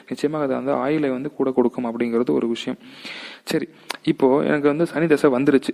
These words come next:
அந்த சனி வந்து நான் என்ன-, அதே மாதிரி இன்னொரு விஷயம் சுக்கிரன். சுக்கிரன் உங்களுக்கு வந்து மூன்று கூடியரா வந்தாலும், ஏன்னா மூன்று கூடியர் வந்து ஸ்திர லக்னங்களுக்கு நல்லது செய்யாது இல்லையா, பாதகாதிபதியா இருந்தாலும் அதுவும் வந்து அடிப்படையில் வந்து ஒரு நல்ல கிரகம்.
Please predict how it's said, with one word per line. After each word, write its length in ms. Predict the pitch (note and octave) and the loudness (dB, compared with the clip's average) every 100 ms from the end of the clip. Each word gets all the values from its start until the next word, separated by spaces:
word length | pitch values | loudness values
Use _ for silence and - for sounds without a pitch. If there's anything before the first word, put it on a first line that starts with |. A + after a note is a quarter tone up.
| - | -8
அந்த 200 | - C3 | -4 -2
சனி 300 | B2 C#3 F3 | 0 2 4
வந்து 260 | F#3+ D#3 E3+ | 4 4 2
நான் 120 | D3 | 2
என்ன-, 200 | C#3 D3 - | -2 -4 -2
அதே 180 | E3 | 2
மாதிரி 180 | G3+ G3 | 2 2
இன்னொரு 220 | F3+ G3 | 2 2
விஷயம் 300 | E3 - F#3 F3+ | 2 -2 -8 -8
சுக்கிரன். 420 | - E3+ - D#3+ - - | -4 -2 2 0 -2 -16
சுக்கிரன் 440 | - D3+ - G#3+ G3 | -8 -8 2 4 4
உங்களுக்கு 400 | F3 E3 E3 D#3 | 0 -2 -2 -4
வந்து 160 | E3 | -4
மூன்று 320 | F3 D#3+ F#3 F#3+ | -4 -2 0 0
கூடியரா 340 | E3+ D#3 D#3 | 0 -2 -2
வந்தாலும், 240 | D#3+ D#3 D#3+ | -2 -4 -6
ஏன்னா 120 | D#3+ | -6
மூன்று 240 | D#3 F3 F3 | -6 -2 -2
கூடியர் 200 | D#3+ D#3 | -2 -4
வந்து 160 | D#3+ | -6
ஸ்திர 240 | E3 - E3+ | -6 -4 0
லக்னங்களுக்கு 460 | E3 D3+ C#3+ D3 | -2 -4 -4 -4
நல்லது 240 | D3 C#3+ D3+ | -4 -2 -2
செய்யாது 260 | D3 C#3+ | -2 -4
இல்லையா, 200 | C#3 D#3 D3+ | -2 -4 -2
பாதகாதிபதியா 520 | C#3 D#3 D3+ C#3+ D3 | -2 0 -2 -4 -4
இருந்தாலும் 280 | C3+ D3+ F3 | -4 -8 -8
அதுவும் 340 | D#3 G3+ F#3+ | 0 0 0
வந்து 240 | F3 E3+ | -4 -4
அடிப்படையில் 440 | E3+ E3+ F3 E3 E3+ | -4 -4 -4 -4 -4
வந்து 200 | D#3 D#3+ | -4 -8
ஒரு 100 | D3 | -8
நல்ல 260 | C3+ D3+ | -8 -6
கிரகம். 300 | D#3 C#3+ B2+ | -4 -4 -6